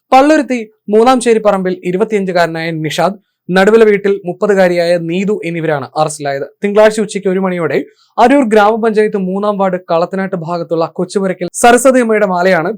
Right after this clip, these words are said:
പിന്നിൽ നിന്നെത്തിയവർ പൊട്ടിച്ചത്. ആക്രമണത്തിൽ വൃദ്ധയുടെ കഴുത്തിന് പരിക്കേൽക്കുകയും ചെയ്തു.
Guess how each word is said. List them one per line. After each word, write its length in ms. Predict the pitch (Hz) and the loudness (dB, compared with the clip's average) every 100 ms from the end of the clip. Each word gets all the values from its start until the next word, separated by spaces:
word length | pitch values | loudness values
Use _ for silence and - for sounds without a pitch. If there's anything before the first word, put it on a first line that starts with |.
| 196 | -2
പിന്നിൽ 220 | 190 214 | -2 -2
നിന്നെത്തിയവർ 440 | 202 185 175 170 170 _ _ _ 160 | -4 -6 -6 -6 -6 _ _ _ -4
പൊട്ടിച്ചത്. 360 | 147 143 156 147 _ - 185 | -2 -2 -4 -4 _ -2 0
ആക്രമണത്തിൽ 420 | 190 208 196 196 175 | 2 0 0 -2 -4
വൃദ്ധയുടെ 320 | 170 185 190 185 | -2 -2 0 0
കഴുത്തിന് 320 | 175 185 185 | -2 -2 -2
പരിക്കേൽക്കുകയും 540 | 170 170 190 151 156 151 | -2 0 -2 -4 -6 -6
ചെയ്തു. 180 | 151 | -6